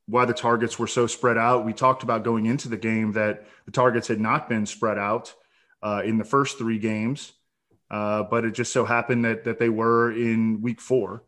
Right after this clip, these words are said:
And so, you know, we paid the price on, on Tyler Lockett, um, after his monster game. And, I mean, sometimes that'll happen. A guy has a monster game, you know, the defense sells out to stop him, and other guys get involved, and they were still able to pull,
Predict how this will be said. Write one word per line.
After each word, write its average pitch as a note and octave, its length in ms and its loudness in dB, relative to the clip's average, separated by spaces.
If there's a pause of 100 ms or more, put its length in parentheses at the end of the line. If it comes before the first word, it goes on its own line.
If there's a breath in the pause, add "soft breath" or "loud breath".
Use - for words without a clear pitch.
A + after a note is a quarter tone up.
(380)
And G#2+ 280 -2
so, A2 640 -2
you A2+ 80 -8
know, G#2+ 80 -4
we G#2+ 60 -6
paid A#2 240 -2
the G#2+ 60 -8
price A#2 480 -4
on, G#2+ 360 -4
on G#2 200 -6
Tyler G#2+ 260 -2
Lockett, G#2+ 380 -6 (560)
um, G#2 320 -4
after A#2 240 -2
his A2 180 -2
monster A2 380 -4
game. A2+ 260 -2
And, A2+ 100 -2
I C#3 40 -4
mean, D#3+ 100 -4
sometimes D#3+ 360 -2
that'll C#3 140 4
happen. B2+ 320 0
A G#2+ 60 -4
guy A#2 160 0
has A#2 180 0
a A#2 40 0
monster A#2 360 -2
game, C3 480 0 (260 loud breath)
you G#2+ 60 -6
know, G#2+ 60 -2
the G#2 60 -2
defense A#2 500 -2
sells B2 320 2
out A#2+ 160 2
to A2 80 -10
stop - 340 -2
him, C#3 360 0 (180 soft breath)
and A2+ 160 -6
other C#3 220 4
guys A#2+ 260 2
get A#2+ 140 0
involved, A2+ 560 0
and A2 240 -2 (260 soft breath)
they A#2+ 100 0
were A2+ 120 -2
still B2+ 260 2
able A#2+ 240 2
to A#2 60 2
pull, B2 400 -6